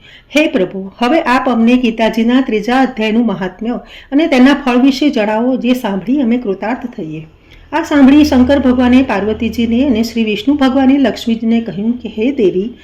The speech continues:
હું ત્રીજા અધ્યાયનું મહાત્મ્ય કહું છું તો તમે શુદ્ધ ચિત્તે સાંભળો, કારણ કે આ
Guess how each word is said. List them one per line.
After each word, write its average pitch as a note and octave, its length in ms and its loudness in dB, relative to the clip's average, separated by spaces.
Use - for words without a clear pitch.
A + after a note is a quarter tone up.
હું E4+ 120 0
ત્રીજા C#4+ 380 4
અધ્યાયનું C#4+ 400 2
મહાત્મ્ય A#3 400 0
કહું A3+ 320 -4
છું B3+ 340 -8
તો A3+ 80 -8
તમે A3+ 260 0
શુદ્ધ B3 420 -4
ચિત્તે A#3+ 280 -6
સાંભળો, F#3+ 400 -6
કારણ F#3 260 -4
કે G3 260 -12
આ D4+ 200 0